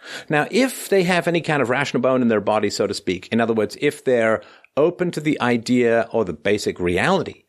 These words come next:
that resources are finite, then you can start having conversations about balancing needs and requirements and the fact that resources are finite and so on. That's important. So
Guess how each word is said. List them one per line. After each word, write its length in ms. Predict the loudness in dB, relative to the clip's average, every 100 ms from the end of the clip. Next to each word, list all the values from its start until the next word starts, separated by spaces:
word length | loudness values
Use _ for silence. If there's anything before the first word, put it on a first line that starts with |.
| _ _ _ _ -4
that 240 | -2 0
resources 680 | 0 0 2 0 0 -2 -2
are 140 | -4 -6
finite, 640 | -4 -2 -2 -4 -16 -20 _ _ _ _ _ _ _ _ _ _ _ _ _ _ _ _ _ _ _ _ _ _ _
then 300 | -2 2 2
you 100 | 2
can 120 | 0
start 240 | 0 0 0
having 340 | 0 -2 -6 _
conversations 680 | -2 -2 -2 0 -2 -2 -6
about 380 | -2 -2 -4 -8 _ -10
balancing 560 | -4 -2 -2 -2 -2
needs 260 | 0 -2 -2
and 100 | -2
requirements 540 | -2 -2 -2 -2 -4
and 80 | -4
the 60 | -4
fact 220 | -4 -4
that 100 | -4
resources 480 | -4 -2 -2 -2 -4
are 60 |
finite 420 | -2 0 2 2 0
and 140 | -2
so 180 | -2 -2
on. 140 | -2
That's 320 | -2 -2 -4
important. 380 | -4 -2 -4 -8 _ _ _ _ _ _ _ _ _ _ _ _ _ _ _ _ _ _ _ _ _ _ _ _
So 600 | -2 4 6 6 4 2